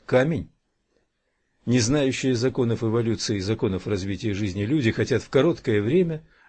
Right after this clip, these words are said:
легкими способами, в целях исключительно эгоистических,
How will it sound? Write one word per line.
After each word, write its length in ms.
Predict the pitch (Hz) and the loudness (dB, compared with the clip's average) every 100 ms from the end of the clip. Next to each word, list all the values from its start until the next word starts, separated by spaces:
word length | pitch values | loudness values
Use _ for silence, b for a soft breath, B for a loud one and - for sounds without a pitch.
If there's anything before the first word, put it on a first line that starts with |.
| - | 2
легкими 520 | 123 131 - 123 117 | 4 4 4 2 2
способами, 800 | - - 190 185 160 151 147 135 b b | 0 4 6 6 4 2 -6 -10 b b
в 120 | - - | -12 2
целях 400 | 151 147 117 117 | 4 6 4 2
исключительно 800 | - 117 104 107 - 92 92 - | 0 -2 -2 -4 -2 -4 -4 -4
эгоистических, 1160 | 151 120 98 85 - - 185 180 147 - 139 - | -2 0 -2 -4 -8 -6 -4 -4 -6 -8 -10 -12